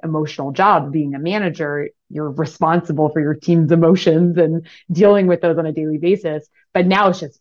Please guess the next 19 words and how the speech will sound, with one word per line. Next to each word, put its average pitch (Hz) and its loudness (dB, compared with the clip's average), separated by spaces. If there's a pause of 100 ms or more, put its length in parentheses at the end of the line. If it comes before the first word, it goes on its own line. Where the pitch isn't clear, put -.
amplified 165 -6
so 151 -2
much. - -10 (180)
And 170 -4
so 190 4
one 226 6
of 233 6
the 214 4
trends 180 -2
we're 165 -2
seeing 160 -8
is 147 -8
that 156 -12
the 160 -6
job 170 2
of 185 2
management 165 -2
is 156 -10
expanding 240 0